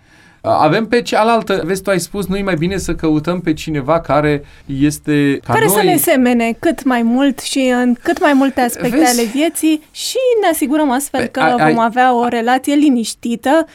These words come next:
Speaker 2: cu, uh, armonie, mâncăm ciorbă, că ne place ciorba amândurora.
Speaker 1: Păi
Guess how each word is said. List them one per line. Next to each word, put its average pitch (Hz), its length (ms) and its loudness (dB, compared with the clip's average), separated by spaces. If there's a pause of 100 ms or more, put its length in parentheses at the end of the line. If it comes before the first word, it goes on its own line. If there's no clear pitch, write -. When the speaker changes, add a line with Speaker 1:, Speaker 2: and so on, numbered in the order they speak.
(140)
Speaker 2:
cu, 359 120 -2
uh, 254 560 2
armonie, 277 800 2 (340)
mâncăm 302 440 2
ciorbă, 233 540 0
că 254 120 -2
ne 247 120 0
place 226 300 -2
ciorba 214 360 -4
amândurora. 285 880 2
Speaker 1:
Păi 294 140 2